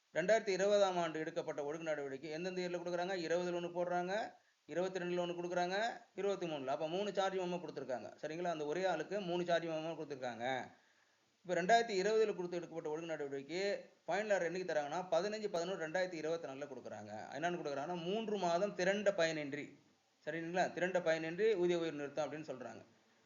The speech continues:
அடுத்தாவது ரெண்டாயிரத்தி இருபத்தெட்டாம் ஆண்டு எடுக்கப்பட்ட ஒழுங்கு நடவடிக்கை என்ன சொல்றாங்கன்னா, பத்து பன்னெண்டு ரெண்டாயிரத்தி இருபத்தி நாலு அன்று ஆறு மாதம்னு சொல்றாங்க.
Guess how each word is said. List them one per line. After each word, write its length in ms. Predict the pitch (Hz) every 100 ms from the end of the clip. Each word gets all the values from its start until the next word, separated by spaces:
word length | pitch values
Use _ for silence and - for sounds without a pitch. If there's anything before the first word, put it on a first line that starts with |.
| _
அடுத்தாவது 560 | 165 202 214 175 170 - -
ரெண்டாயிரத்தி 380 | 180 226 247
இருபத்தெட்டாம் 560 | 196 190 240 240 214 190
ஆண்டு 140 | 180
எடுக்கப்பட்ட 360 | 175 170 165 156
ஒழுங்கு 260 | 156 160 151
நடவடிக்கை 340 | 143 147 143
என்ன 80 | 147
சொல்றாங்கன்னா, 300 | 147 175 185
பத்து 280 | 175 165 208
பன்னெண்டு 320 | 180 180 180
ரெண்டாயிரத்தி 340 | 151 180 180
இருபத்தி 320 | 170 165 175
நாலு 120 | 160 151
அன்று 180 | 165
ஆறு 360 | 190 160 190 202
மாதம்னு 360 | 185 175 165 135
சொல்றாங்க. 300 | 123 104